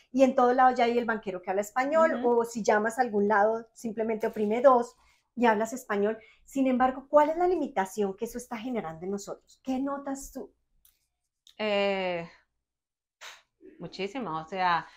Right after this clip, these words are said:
Speaker 2: yo siento que hasta, eh, o sea, ahorita en este momento, ah, todo tienes que hacerlo en inglés, eh, y muchas veces los procesos no se entienden.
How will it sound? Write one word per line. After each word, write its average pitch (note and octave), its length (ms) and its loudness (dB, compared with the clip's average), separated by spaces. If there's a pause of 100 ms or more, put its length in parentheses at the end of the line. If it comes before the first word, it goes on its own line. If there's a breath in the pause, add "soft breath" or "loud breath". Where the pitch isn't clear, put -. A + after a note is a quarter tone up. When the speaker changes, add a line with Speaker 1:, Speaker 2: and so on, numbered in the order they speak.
(240 loud breath)
Speaker 2:
yo G3 80 -10
siento G#3 360 -8
que G#3 80 -8
hasta, E3 600 -6 (140)
eh, - 300 -20
o F3+ 40 -14
sea, F#3 160 -6 (100)
ahorita F#3 180 -8
en F#3 60 -8
este F#3+ 200 -12
momento, G3 800 -6 (100)
ah, E3 340 -8
todo G#3 380 0
tienes F#3 320 -8
que G3+ 60 -12
hacerlo E3 420 -8 (300)
en G3 120 -10
inglés, F3 440 -6 (960)
eh, G3+ 460 0
y G3 100 -10
muchas F#3 300 -10
veces G3+ 360 -10
los F#3+ 300 -10
procesos F#3+ 760 -16
no F3+ 200 -14
se F3 140 -20
entienden. E3+ 680 -18